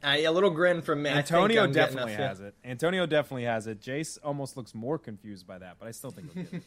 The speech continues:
Speaker 2: <laughs> Clue number five, Cornell Brown, Rob Burnett, Zadarius Smith, and now Pernell McPhee are the only Ravens to wear the same number as this player. The
Speaker 1: Can you say
Speaker 2: other
Speaker 1: those names again, Tim? Sorry, the first two names before Pernell.
Speaker 2: Cornell Brown,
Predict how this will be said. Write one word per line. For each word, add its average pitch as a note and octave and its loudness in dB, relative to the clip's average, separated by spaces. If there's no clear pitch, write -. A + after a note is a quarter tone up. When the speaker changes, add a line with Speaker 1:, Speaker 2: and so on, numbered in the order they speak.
Speaker 2:
<laughs> - -20
Clue G3+ 4
number F3 4
five, D3 2
Cornell G3+ 2
Brown, D3 0
Rob D3 -2
Burnett, C3+ 0
Zadarius C3+ -6
Smith, C#3+ -6
and A#2+ -8
now A#2 -8
Pernell B2+ -4
McPhee C#3+ -6
are A#2+ -4
the A#2 -8
only F3+ 2
Ravens C#3 -2
to A#2 -14
wear A#2 -6
the A2 -8
same A#2 -6
number A2 -6
as G2+ -8
this - -16
player. C3+ -2
The - -10
Speaker 1:
Can F#3 0
you G#3 4
say - 10
Speaker 2:
other G#3+ 10
Speaker 1:
those D3 4
names E3 -2
again, D#3 4
Tim? D#3+ -2
Sorry, D3+ 0
the C3 -4
first - -4
two D3+ -6
names C#3+ -6
before C3+ -4
Pernell. C3+ -4
Speaker 2:
Cornell D#3+ 0
Brown, E3 0